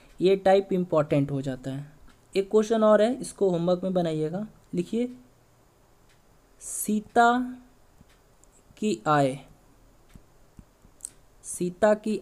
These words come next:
आय गीता की आय से दस प्रतिशत कम है। सीता की आय गीता की आय से दस प्रतिशत कम है।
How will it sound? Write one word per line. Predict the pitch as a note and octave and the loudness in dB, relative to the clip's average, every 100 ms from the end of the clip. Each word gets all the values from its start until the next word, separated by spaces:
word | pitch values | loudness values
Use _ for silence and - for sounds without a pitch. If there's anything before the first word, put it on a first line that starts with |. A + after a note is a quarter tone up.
| D#3 | -4
आय | D#3 E3+ G#3+ - - _ - _ _ - - - - - _ _ _ _ - _ _ _ - - _ - - - _ E3 | 0 0 -2 -8 -20 _ -20 _ _ -20 -20 -20 -20 -20 _ _ _ _ -20 _ _ _ -20 -20 _ -20 -20 -20 _ -18
गीता | D3+ F#3 F3+ - G3+ G3 | -8 -6 -4 2 2 2
की | - - - D#3 | -4 -10 -6 -2
आय | D#3 D#3+ | 0 0
से | - F3 | 0 -2
दस | D#3 D#3 | -2 -4
प्रतिशत | - D3 D3 D3 E3 - | -6 -8 -8 -6 -6 -6
कम | C#3 C#3 | -8 -6
है। | D3 D3 - - - - - - - - - - - - - - - - - - - - - - - _ _ _ _ _ - | -6 -10 -12 -20 -20 -20 -20 -20 -20 -20 -20 -20 -20 -20 -20 -20 -20 -20 -20 -20 -20 -20 -20 -20 -20 _ _ _ _ _ -12
सीता | - E3 - G3 | -8 -4 0 0
की | F#3+ G#3 - | 0 -6 -4
आय | D3 D#3 G3+ - _ _ _ - | -2 -2 -4 -14 _ _ _ -14
गीता | D#3+ D3+ D#3 F#3 | -8 -4 0 0
की | F#3 F3+ - | -2 -8 -2
आय | D3 D3+ | -2 -2
से | - F#3+ B3 B3 - - E3 | -4 -4 -4 -8 -14 -20 -4
दस | E3 F3 - | -2 -2 -4
प्रतिशत | D#3 D3+ D3+ D3+ F3 - | -8 -8 -10 -6 -8 -6
कम | D#3 D#3 | -8 -6
है। | D#3 G3+ | -6 -6